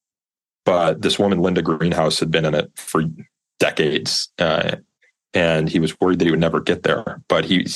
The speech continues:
he thought that his best chance to get that job would to be, to be at the New York Times. And he told me, um, and my, the group of people who were listening to him, I was working at the Institute for Justice at the time, that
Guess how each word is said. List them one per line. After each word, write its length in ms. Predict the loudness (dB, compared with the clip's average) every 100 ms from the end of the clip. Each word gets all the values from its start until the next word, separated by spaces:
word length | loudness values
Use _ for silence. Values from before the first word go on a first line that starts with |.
| -2 0
he 120 | -2
thought 280 | 0 0 0
that 80 | -4
his 100 | -2
best 260 | -2 -2
chance 380 | -2 -2 -2 -6
to 80 | -4
get 140 | -2
that 160 | 0 0
job 320 | 2 2 2
would 120 | -2
to 60 | -2
be, 380 | -2 0 -2 -4 -16 _ _ _ _ -4
to 60 | 0
be 360 | 2 2 -2 -4 0
at 200 | 0 0
the 60 | 0
New 80 | 2
York 260 | 0 -2
Times. 480 | -2 -2 -4 -10 -12 _ _ _ _ _ _ -20 -4
And 140 | 0
he 80 | 0
told 260 | 0 0 2
me, 240 | 0 -2 -6 -16 -6
um, 360 | -2 0 -2 -6 -4
and 240 | 0 2
my, 380 | 2 0 -2 -4 -14 _ _ _ _ _
the 240 | -2 -2 -2 -4
group 180 | -2 0
of 80 | -2
people 280 | 0 0 -2 -4
who 80 | 0
were 120 | 2
listening 360 | 2 0 -2 -2
to 100 | -2
him, 200 | 0 2
I 100 | 2
was 180 | 0 -2 -2
working 220 | 0 0
at 100 | 0
the 80 | 0
Institute 340 | -2 -4 -4
for 100 | 0
Justice 420 | 0 0 0 0
at 100 | 0
the 60 | -2
time, 300 | -2 -2 0
that 200 | -2